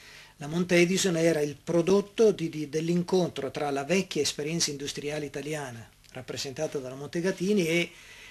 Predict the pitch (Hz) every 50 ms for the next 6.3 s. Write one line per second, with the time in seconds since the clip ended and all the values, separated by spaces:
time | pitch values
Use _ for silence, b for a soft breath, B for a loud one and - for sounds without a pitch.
0 | B B B B B - 143 151 151 151 143 143 143 156 - 175 143 147 156 143
1 | - - - 165 160 175 202 214 202 175 170 165 131 147 135 - - 190 208 196
2 | - 170 151 147 147 156 180 208 196 - 143 143 156 180 180 170 - 147 135 131
3 | 123 127 127 - 165 139 120 175 - - 139 135 143 147 131 131 123 120 117 123
4 | 131 120 - 127 110 110 110 113 135 123 127 135 139 139 131 123 - - 127 117
5 | 127 127 - 131 139 143 139 147 143 - 127 123 127 123 117 - - 135 123 127
6 | 131 123 - - 123